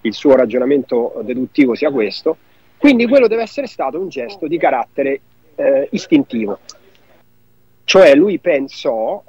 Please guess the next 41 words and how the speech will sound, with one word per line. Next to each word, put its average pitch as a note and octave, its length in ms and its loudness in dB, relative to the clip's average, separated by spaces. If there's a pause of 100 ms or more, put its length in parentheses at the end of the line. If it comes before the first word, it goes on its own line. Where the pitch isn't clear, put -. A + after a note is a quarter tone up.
e A#2 140 -12
lo A#2 140 -12
penso A#2 380 -8
anch'io A#2+ 380 -2
oggi A#2+ 300 2
nel A2 140 -4
mio A#2+ 160 -2
piccolo, B2+ 640 0 (100)
che F#3+ 140 2
quello A3 240 2
fu A3 100 -6
un G3+ 220 4
gesto, D#3+ 760 0
eh, D3+ 680 -10 (720)
compiuto G3+ 580 2
da F3+ 120 2
una G#3 180 0
persona A#3+ 480 0
che C#3+ 300 -4
o A#3+ 240 2
era E3+ 180 0
abituato D3 600 -2
a A#2 160 -10
farlo, A#2+ 560 -4 (680)
oppure A3+ 400 2
che D3+ 160 -4
di F3+ 100 -10
fronte A3+ 440 -6
a - 40 -4
quella G#3 240 -2
situazione A#2+ 840 -2 (220)
di B2+ 140 -8
cui D#3+ 180 6
era C3 140 4
stata C#3 320 2
testimone, B2 760 0 (580)
di B2 160 -2
cui D#3 100 8
aveva C#3+ 240 8
preso D3+ 320 0
visione C#3 720 0